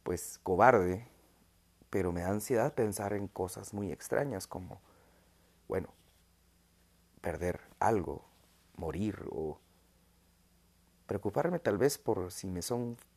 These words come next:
alguien me es fiel o infiel o si alguien está bien, alguien que yo quiero se encuentra protegido.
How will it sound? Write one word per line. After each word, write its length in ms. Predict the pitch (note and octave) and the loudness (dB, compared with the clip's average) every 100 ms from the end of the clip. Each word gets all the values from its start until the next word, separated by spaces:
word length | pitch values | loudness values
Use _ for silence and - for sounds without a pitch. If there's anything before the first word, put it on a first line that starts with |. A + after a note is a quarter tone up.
| _ | _
alguien 240 | - A#2 G2+ | -6 -2 -2
me 80 | |
es 140 | G#2 - | -4 -4
fiel 240 | - G#2 | -4 -2
o 20 | |
infiel 420 | G2+ E2+ - E2 F2 | -2 -6 -6 -4 0
o 240 | F2+ G2+ - - - - - _ _ _ _ _ | -2 -4 -10 -20 -20 -20 -20 _ _ _ _ _
si 200 | - A#2+ | -4 0
alguien 420 | D3 E3+ C#3 G#2+ | 2 2 0 0
está 260 | F#2 - B2 | -4 -2 0
bien, 400 | A2+ B2+ G#2 - - _ _ _ _ _ _ _ _ _ - | 2 2 0 -8 -16 _ _ _ _ _ _ _ _ _ -8
alguien 240 | A2+ A#2 | -4 -2
que 100 | G#2 | -2
yo 100 | F#2 | -2
quiero 380 | F#2 G#2+ G2+ - - | 0 0 0 -2 -8
se 120 | - | -10
encuentra 480 | F#2 F#2+ F2+ F#2 E2 | -6 -6 -4 -6 -6
protegido. 560 | - - - - - | -10 -10 -12 -14 -14